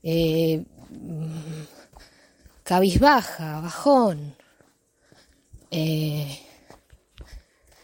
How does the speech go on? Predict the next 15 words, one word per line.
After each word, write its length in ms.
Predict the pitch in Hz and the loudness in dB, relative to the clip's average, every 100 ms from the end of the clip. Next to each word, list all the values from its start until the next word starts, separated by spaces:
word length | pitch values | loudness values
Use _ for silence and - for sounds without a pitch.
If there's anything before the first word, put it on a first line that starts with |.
| _ _ | _ _
entonces 540 | 190 202 320 - 277 202 | -2 2 2 4 2 2
ahí, 280 | 208 277 254 | 4 4 4
te, 300 | - - - | 2 0 -2
con 200 | 226 269 | 0 0
estas 260 | 311 285 - | 0 -2 0
cosas 300 | 277 240 202 | 0 0 -4
que 80 | |
te 100 | 170 | -4
van 140 | 196 226 | -2 -2
pasando, 340 | 220 254 262 | -2 -2 0
vos 140 | 220 - | -2 0
te 80 | |
das 140 | 214 - | -2 2
cuenta, 280 | 240 226 156 | 2 2 -2
"Guau, 400 | 165 208 151 | -2 -2 -2